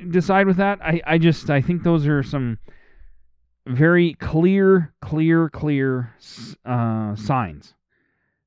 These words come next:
that the M N C and the A F N have their,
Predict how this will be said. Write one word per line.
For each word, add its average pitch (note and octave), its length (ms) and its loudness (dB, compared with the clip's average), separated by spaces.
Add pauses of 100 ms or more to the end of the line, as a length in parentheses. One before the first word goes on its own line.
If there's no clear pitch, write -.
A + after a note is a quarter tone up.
that A2 320 2
the A2+ 140 0
M C#3 100 2
N D#3+ 140 0
C C3 320 -6
and A2 120 -8
the A2 220 -2
A C#3+ 60 0
F - 120 -8
N G2+ 380 -6 (960)
have C3 360 -4
their, C#3+ 520 0